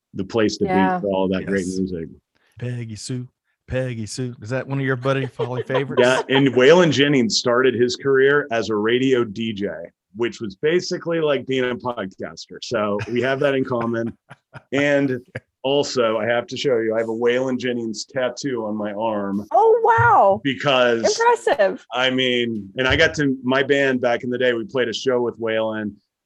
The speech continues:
Speaker 1: back in two thousand and one, and that was just before he passed away.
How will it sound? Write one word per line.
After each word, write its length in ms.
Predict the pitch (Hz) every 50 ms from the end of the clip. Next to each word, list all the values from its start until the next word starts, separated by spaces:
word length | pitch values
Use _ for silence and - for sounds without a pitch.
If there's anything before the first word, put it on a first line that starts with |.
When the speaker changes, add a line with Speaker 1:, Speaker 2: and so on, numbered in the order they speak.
| _ _
Speaker 1:
back 320 | - 117 117 117 113 - -
in 260 | 123 117 113 110 104
two 180 | 98 - 131 127
thousand 520 | 127 139 135 127 123 120 110 117 123 120
and 100 | 123 113
one, 480 | 110 117 123 120 120 117 104 98 95 95
and 120 | 98 101 107
that 140 | 107 110 110
was 180 | 107 104 92 101
just 280 | 117 117 104 - - _ 123
before 480 | 123 120 - - 127 127 123 120 120
he 140 | 104 104 123
passed 380 | 120 127 123 117 113 - - -
away. 420 | 113 113 117 117 110 104 98 95